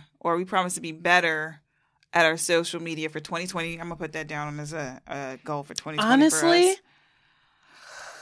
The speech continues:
Speaker 2: we need to be better with recording,
Speaker 1: Yeah.
Speaker 2: with social media.
Speaker 1: That's our goal for twenty twenty. Let's talk about, yeah, that's our goal for twenty twenty. Let's do that.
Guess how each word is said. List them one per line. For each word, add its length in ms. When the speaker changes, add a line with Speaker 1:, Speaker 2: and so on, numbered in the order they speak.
Speaker 2:
we 80
need 200
to 60
be 120
better 260
with 160
recording, 680
Speaker 1:
Yeah. 280
Speaker 2:
with 100
social 320
media. 600
Speaker 1:
That's 240
our 120
goal 220
for 120
twenty 280
twenty. 360
Let's 300
talk 200
about, 360
yeah, 340
that's 200
our 120
goal 140
for 100
twenty 220
twenty. 220
Let's 220
do 140
that. 320